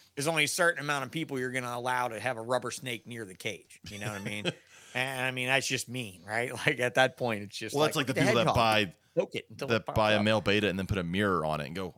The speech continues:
Speaker 2: "Oh, look, it makes it fluff up." Well, yeah, he's
Speaker 1: Right.
Speaker 2: fucking stressed the whole time. That's stupid.
Speaker 1: Yeah, I have a male beta and I keep the light off on the tank. And then when I turn the light on to feed it,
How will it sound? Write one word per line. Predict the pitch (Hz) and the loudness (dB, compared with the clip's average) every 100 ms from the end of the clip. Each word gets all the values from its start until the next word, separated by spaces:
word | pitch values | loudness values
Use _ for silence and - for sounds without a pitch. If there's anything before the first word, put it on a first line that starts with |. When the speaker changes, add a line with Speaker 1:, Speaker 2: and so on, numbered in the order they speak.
| - | 2
Speaker 2:
"Oh, | 175 143 | 4 4
look, | 165 | 2
it | 123 | 2
makes | 131 131 | 0 0
it | |
fluff | 113 127 123 135 | -2 0 2 0
up." | 87 - | 0 -4
Well, | 123 131 | -10 -8
yeah, | 143 208 226 | 0 2 4
he's | 95 113 | 2 2
Speaker 1:
Right. | 131 | 2
Speaker 2:
fucking | 190 160 | 2 0
stressed | - 208 - | 2 0 2
the | |
whole | 120 135 | 2 2
time. | - 104 107 92 | 0 -4 -4 -4
That's | 104 | -4
stupid. | - - 185 71 113 | -6 -4 -6 -8 -2
Speaker 1:
Yeah, | 131 123 | 4 6
I | 147 | 8
have | 160 151 | 6 4
a | |
male | 147 151 143 | 2 4 4
beta | 127 139 | 2 2
and | 147 127 | 2 0
I | 117 | -4
keep | - 143 | -6 -6
the | 113 | -4
light | 113 123 120 | 0 0 2
off | 117 - | -2 -2
on | 113 | -8
the | 101 | -6
tank. | - 117 87 - _ | -2 -2 -4 -14 _
And | 110 | -6
then | 120 | -4
when | 123 | -6
I | 123 | -2
turn | 143 | -2
the | 117 | -2
light | 110 120 127 | 0 2 2
on | 131 | 0
to | 113 | -4
feed | - 131 139 | -6 -4 -2
it, | - | -4